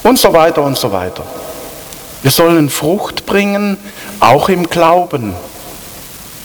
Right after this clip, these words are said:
indem wir mit Jesus auf dem Weg sind. In unserem Leben frage,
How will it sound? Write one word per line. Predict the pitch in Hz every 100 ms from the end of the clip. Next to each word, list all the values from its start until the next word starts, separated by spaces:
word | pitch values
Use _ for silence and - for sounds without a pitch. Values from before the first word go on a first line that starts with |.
| - - -
indem | 110 127 120 117
wir | 123 120 117 113 110 - - - - - - - -
mit | 110 123
Jesus | 135 185 - 113
auf | 113 104
dem | 110 107
Weg | 117 110 -
sind. | - 98 92 - - - - - - - - - - - - - -
In | 123
unserem | 127 131 123 127
Leben | 127 151 165 139
frage, | - 127 156 180 156